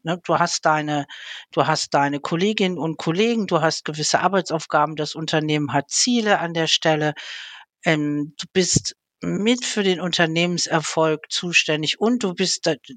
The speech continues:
du bist für die Beschäftigungssicherung verantwortlich in dem, in dem Umfeld. Und da gibt es jetzt nicht die allumfassende Wahrheit. Es gibt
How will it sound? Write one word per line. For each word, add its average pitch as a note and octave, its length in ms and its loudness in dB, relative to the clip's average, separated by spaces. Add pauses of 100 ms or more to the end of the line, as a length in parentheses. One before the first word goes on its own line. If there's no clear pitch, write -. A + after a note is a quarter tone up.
(120)
du F3 120 -12
bist - 260 0
für - 120 -4
die D#3+ 100 -2
Beschäftigungssicherung D#3 1160 0
verantwortlich D3 960 0 (580)
in E3 200 0
dem, D#3 280 2
in D#3+ 200 -2
dem D#3+ 200 2
Umfeld. E3 560 0 (480)
Und F3 300 0 (120)
da F3 240 2
gibt A3 300 -2
es - 120 0
jetzt F#3 280 0
nicht F#3 320 0
die F3 260 2
allumfassende E3+ 840 0
Wahrheit. F#3+ 500 0
Es D#3+ 180 -8
gibt - 480 -2